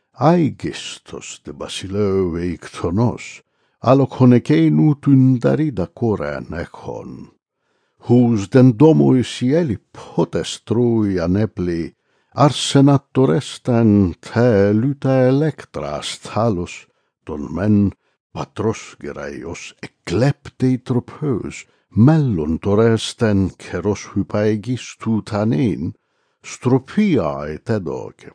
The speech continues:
poceon esgen trephin. Heden domui semeinen electra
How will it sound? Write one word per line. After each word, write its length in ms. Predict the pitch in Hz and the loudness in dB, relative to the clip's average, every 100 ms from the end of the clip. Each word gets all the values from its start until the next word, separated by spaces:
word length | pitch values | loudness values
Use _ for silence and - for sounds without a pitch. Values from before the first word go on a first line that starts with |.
| _ | _
poceon 880 | - 80 73 - 113 104 95 87 78 | -10 -8 -8 -6 -4 -2 -2 -4 -6
esgen 800 | 71 - - - 101 80 71 65 _ _ | -10 -14 -16 -8 -6 -6 -8 -14 _ _
trephin. 680 | - 92 - - 65 73 73 _ _ _ _ _ _ _ _ _ _ _ _ _ _ | -10 -8 -10 -16 -14 -14 -16 _ _ _ _ _ _ _ _ _ _ _ _ _ _
Heden 720 | 95 107 120 113 107 117 117 | -2 2 2 2 0 0 0
domui 560 | 113 143 110 73 65 | 0 -2 -2 -6 -8
semeinen 960 | 58 - 85 82 69 71 65 65 67 69 | -12 -10 -8 -8 -10 -12 -12 -12 -12 -12
electra 1120 | 76 87 87 78 80 87 - - - 80 85 | -12 -12 -10 -12 -10 -12 -12 -20 -12 -8 -8